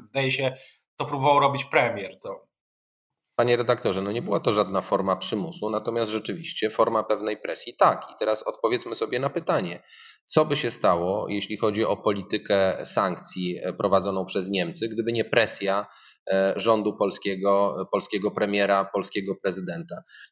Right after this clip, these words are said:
Speaker 2: E, co by się stało? No, można sobie łatwo odpowiedzieć na to pytanie, to znaczy pewnie Niemcy nie zgodziłyby się na odcięcie Rosji od, e, swiftu, e, nie zgodziłyby się na tak stanowcze sankcje, jak teraz są wprowadzane. To przecież nie polskie media, tylko niemieckie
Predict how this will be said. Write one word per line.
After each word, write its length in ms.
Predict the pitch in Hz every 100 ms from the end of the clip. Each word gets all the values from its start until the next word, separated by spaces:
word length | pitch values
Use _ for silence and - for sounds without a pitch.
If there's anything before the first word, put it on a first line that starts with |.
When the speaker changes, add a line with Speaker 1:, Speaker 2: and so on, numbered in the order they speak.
| _ 95
Speaker 2:
E, 400 | 95 95 95 -
co 120 | - -
by 100 | 147
się 140 | 135
stało? 400 | - 90 82 87
No, 180 | 107 135
można 340 | 147 147 156
sobie 240 | 156 156 165
łatwo 340 | 170 170 165
odpowiedzieć 540 | 139 120 98 87 -
na 100 | 87
to 120 | 85 85
pytanie, 480 | 90 90 82 85
to 140 | 90 104
znaczy 300 | 107 110 113
pewnie 640 | 123 117 117 113 110 95
Niemcy 340 | 107 107 104 113
nie 140 | 117
zgodziłyby 560 | 101 107 98 98 92 -
się 120 | 95 92
na 100 | 92
odcięcie 460 | - - 92 90 90
Rosji 400 | 90 90 - 92
od, 320 | 90 90 -
e, 180 | 90 90
swiftu, 560 | - 90 82 - 95 - - - -
e, 140 | 98
nie 140 | 107 117
zgodziłyby 500 | 110 117 120 107 95
się 140 | 104
na 120 | 95
tak 220 | 95 98
stanowcze 480 | - 98 98 - 101
sankcje, 460 | - 95 90 - 101
jak 120 | 95
teraz 380 | - 98 95 -
są 120 | 98
wprowadzane. 720 | - 101 92 87 85 85 98
To 100 | 110
przecież 360 | - 110 113 -
nie 160 | 120
polskie 460 | 104 104 95 - 92
media, 320 | 87 87 95
tylko 300 | - 95 104
niemieckie 560 | 104 101 90 - 90